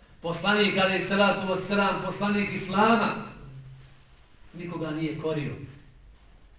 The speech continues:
A Allah je to samo, znači, konstatovao.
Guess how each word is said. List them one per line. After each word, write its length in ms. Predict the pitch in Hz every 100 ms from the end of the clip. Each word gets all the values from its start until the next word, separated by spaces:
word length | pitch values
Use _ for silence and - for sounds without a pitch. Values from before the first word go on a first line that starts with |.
| - - - - - _ - - - -
A 80 | 135
Allah 320 | 151 170 175
je 100 | 151
to 140 | 170 170
samo, 280 | 190 175
znači, 720 | 156 170 160 165 156 156 - -
konstatovao. 840 | 196 202 208 208 175 147 - -